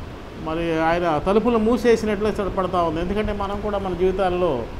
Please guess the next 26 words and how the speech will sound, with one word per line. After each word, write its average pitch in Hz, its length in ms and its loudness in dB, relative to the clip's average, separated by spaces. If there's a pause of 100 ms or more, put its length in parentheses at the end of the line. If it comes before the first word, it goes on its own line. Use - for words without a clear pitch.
(340)
దేవుడి 220 360 8
మందిరం 208 400 2
అన్న 202 120 0
తలుపులు 208 360 2
ఎప్పుడు 214 180 2
మూయకూడదండి. 170 720 2 (100)
అంటే 156 160 -2
ఆ 185 60 2
దేవుడిని 214 440 4
పూజించడము, 214 760 0 (420)
దేవుని 208 260 4
ఆరాధించడం 208 580 4
ఎప్పుడు 214 280 2
ఆపకూడదు 196 580 2 (400)
అనేదాన్ని 190 500 2
ఇక్కడ 180 200 0 (360)
అర్థం 156 240 0
అన్నమాట. 147 260 0
కనుక 143 680 0 (320)
ఆ 156 100 6
విధంగా 220 260 6 (120)
చేయటం 220 240 6
వలన 196 480 0 (420)
ఈ 180 320 4
అహాబు 196 420 4
రాజు 180 580 4